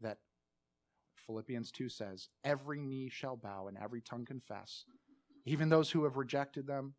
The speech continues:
him, even those who have hated Jesus Christ. No one will be exempt.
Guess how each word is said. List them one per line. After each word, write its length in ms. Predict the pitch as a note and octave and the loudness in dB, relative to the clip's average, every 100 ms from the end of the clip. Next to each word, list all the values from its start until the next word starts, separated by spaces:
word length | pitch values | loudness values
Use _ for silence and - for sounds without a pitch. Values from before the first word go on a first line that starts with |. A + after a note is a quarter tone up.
| - | -6
him, 340 | C#3+ C#3 C#3+ - - - - | -2 -2 -4 -12 -20 -18 0
even 220 | D3+ D#3+ | 4 8
those 220 | D#3 D3 | 8 6
who 260 | - C3+ A#2 - | 4 2 0 -4
have 180 | C#3 B2 | -4 -4
hated 480 | - D#3+ D#3+ D3 A#2+ | -2 2 4 4 0
Jesus 340 | B2 A2+ A2+ | -4 -4 -6
Christ. 460 | - A#2 G#2+ G#2+ - _ _ _ _ _ _ _ _ _ - | -6 -6 -6 -8 -14 _ _ _ _ _ _ _ _ _ -12
No 300 | G2+ B2+ D#3 | -4 4 6
one 200 | D#3 C#3 | 6 4
will 80 | B2 | 0
be 160 | A#2+ | -2
exempt. 440 | A2+ A2 G#2 G2 | -4 -6 -8 -8